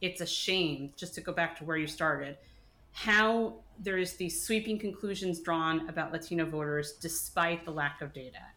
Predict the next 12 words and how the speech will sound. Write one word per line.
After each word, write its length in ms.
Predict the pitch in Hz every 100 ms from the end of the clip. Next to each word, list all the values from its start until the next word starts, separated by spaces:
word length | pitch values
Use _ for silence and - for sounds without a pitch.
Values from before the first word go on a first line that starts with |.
| -
And 100 | 180
I 60 |
think 240 | 170 190 180
that 160 | 175
is 200 | 165 160 151 -
just, 480 | - 269 269 -
just 260 | 233 202 -
starting 380 | - 185 175 170
to 120 | 165
shift. 340 | - 156 - - -
There's 180 | 180 165
been, 300 | - 185